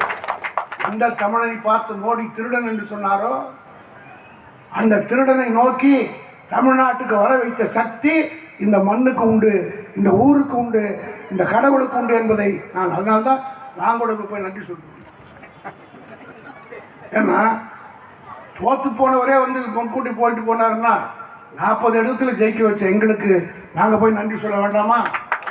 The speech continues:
அதனால்தான் ஒன்றிய செயலாளர் அழைச்சிட்டு முதல்ல போய் அவங்கள பார்த்துட்டு, அந்த அம்மாவை பார்த்துட்டு, அந்த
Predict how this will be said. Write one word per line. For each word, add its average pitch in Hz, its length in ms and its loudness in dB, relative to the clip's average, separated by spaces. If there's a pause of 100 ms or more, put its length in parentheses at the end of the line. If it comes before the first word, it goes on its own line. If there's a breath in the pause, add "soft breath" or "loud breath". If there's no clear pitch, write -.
(140)
அதனால்தான் 233 540 2
ஒன்றிய - 260 -6
செயலாளர் 220 380 0
அழைச்சிட்டு 220 420 -2 (520)
முதல்ல 233 400 -4
போய் 240 180 2
அவங்கள 226 220 -2
பார்த்துட்டு, 233 460 0 (580)
அந்த 202 180 -6
அம்மாவை 233 440 4
பார்த்துட்டு, 226 420 0 (840)
அந்த 208 220 2